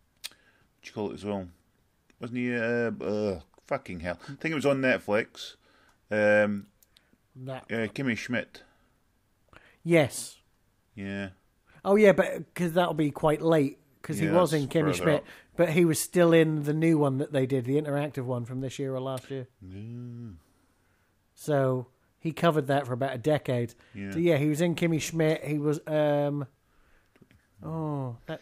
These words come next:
Speaker 2: that made another one pop for a second and it's gone away. Nope, can't feel it.
Speaker 1: Oh, yeah, Good
Speaker 2: Can't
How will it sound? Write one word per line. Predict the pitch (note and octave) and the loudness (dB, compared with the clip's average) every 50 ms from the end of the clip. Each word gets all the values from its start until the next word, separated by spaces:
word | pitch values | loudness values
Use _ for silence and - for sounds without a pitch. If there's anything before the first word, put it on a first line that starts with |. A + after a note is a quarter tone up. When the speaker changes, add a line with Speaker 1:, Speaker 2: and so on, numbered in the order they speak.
| - D#3 | -12 -10
Speaker 2:
that | D#3 D#3 D#3 | -8 -6 -2
made | D#3+ D3+ D3+ C#3+ | 0 0 0 0
another | C#3+ D3+ D#3 D3+ D3 | 0 0 0 0 0
one | C#3+ C3+ C3 B2+ | 0 -2 -2 -4
pop | A#2 _ - E3 D#3 - | -6 _ -8 -8 -8 -8
for | - - C#3 C3+ | -10 -10 -10 -8
a | C3 | -8
second | - D3+ C#3 B2+ - C#3+ C3 B2+ | -6 -6 -8 -6 -6 -8 -8 -8
and | C3 C#3 | -8 -10
it's | C3 - | -12 -12
gone | - C#3 C#3 | -12 -8 -8
away. | C#3 C3+ C#3+ C#3 C#3 C#3 - _ _ _ _ _ _ _ _ _ _ _ _ _ _ _ _ _ _ _ _ _ _ _ _ _ _ _ _ _ _ _ _ _ - - _ _ _ _ - | -6 -6 -6 -6 -6 -8 -10 _ _ _ _ _ _ _ _ _ _ _ _ _ _ _ _ _ _ _ _ _ _ _ _ _ _ _ _ _ _ _ _ _ -20 -20 _ _ _ _ -10
Nope, | F3+ F#3 F#3+ F#3+ F#3+ - _ - - | -6 -2 -2 -2 -2 -4 _ -10 -8
can't | E3 D#3 D3 C#3 - | -6 -6 -6 -4 -4
feel | C#3+ C#3 C3+ C3+ C#3+ | -4 -2 -2 -2 -4
it. | - | -6
Speaker 1:
Oh, | C#3+ C3+ | -8 -10
yeah, | C#3 C3+ | -10 -10
Good | C3 C3 C3 | -10 -10 -6
Speaker 2:
Can't | - C#3+ D3 | -6 -4 -4